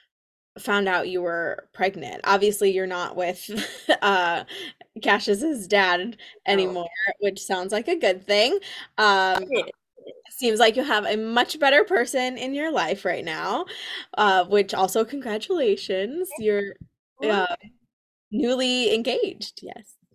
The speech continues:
Speaker 2: Yeah, we're getting married in, like, two weeks.
Speaker 1: Ah,
Speaker 2: That's
Speaker 1: yay,
Speaker 2: what I'm
Speaker 1: that's
Speaker 2: saying.
Speaker 1: so exciting.
Speaker 2: Yeah, it's very exciting.
Speaker 1: Congratulations.
Speaker 2: Um, thank
Speaker 1: Uh,
Speaker 2: you.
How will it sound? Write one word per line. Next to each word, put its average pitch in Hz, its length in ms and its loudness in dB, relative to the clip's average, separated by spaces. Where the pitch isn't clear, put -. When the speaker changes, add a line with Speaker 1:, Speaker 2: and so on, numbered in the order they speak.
Speaker 2:
Yeah, 233 340 0
we're 220 160 -4
getting 262 260 -8
married 240 280 -14
in, 220 80 -14
like, 202 160 -20
two 208 180 -10
weeks. - 540 -8
Speaker 1:
Ah, 906 360 -4
Speaker 2:
That's 508 140 0
Speaker 1:
yay, 554 60 -4
Speaker 2:
what 571 180 -2
I'm 571 260 -6
Speaker 1:
that's 403 140 -10
Speaker 2:
saying. - 120 -14
Speaker 1:
so - 760 -14
exciting. 330 800 -6
Speaker 2:
Yeah, 302 160 -12
it's - 120 -20
very - 200 -8
exciting. 92 580 -12
Speaker 1:
Congratulations. 113 520 -6
Speaker 2:
Um, - 120 -10
thank 466 160 2
Speaker 1:
Uh, - 180 6
Speaker 2:
you. - 80 -8